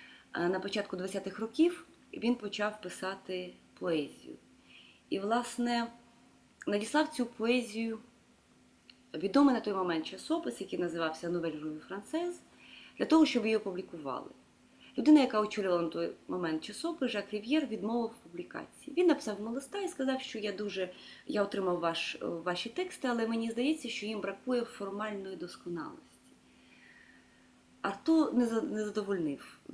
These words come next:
не задовольнила ця відповідь. Він написав ще одного листа, намагаючись аргументувати, чому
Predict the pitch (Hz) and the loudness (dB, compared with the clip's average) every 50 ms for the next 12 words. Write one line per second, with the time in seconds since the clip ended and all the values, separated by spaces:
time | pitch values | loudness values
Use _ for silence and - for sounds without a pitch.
0 | - 165 170 190 190 190 190 196 190 180 196 180 190 180 170 156 143 147 147 - | -10 -6 -2 0 0 0 0 -2 -2 -2 -2 -2 -2 0 0 0 0 -2 -4 -6
1 | - 180 180 180 262 330 370 - - - 285 269 254 269 254 - - 190 180 208 | -6 -6 -4 0 0 0 0 0 0 0 0 2 2 0 -2 -2 -4 -6 -4 -2
2 | 196 190 185 170 175 - 180 170 - - - - 165 156 - - - - - - | -2 0 -2 -2 -4 -4 -8 -8 -8 -6 -4 -4 -4 -4 -4 -8 -10 -8 -4 0
3 | 277 294 311 311 277 285 277 269 269 262 254 - - 233 233 220 208 208 208 208 | 0 2 2 2 2 2 2 2 2 0 -2 -2 -4 -4 -2 -2 -2 -2 -2 -2
4 | 208 208 208 202 196 - - 202 196 190 208 214 214 208 - 233 233 240 233 233 | -2 -2 -2 -4 -6 -6 -6 -6 -4 -4 -4 -4 -4 -6 -6 -4 -2 -2 -2 -2
5 | 196 180 - - - 196 208 233 277 302 302 | -4 -6 -6 -6 -6 -4 0 2 4 4 2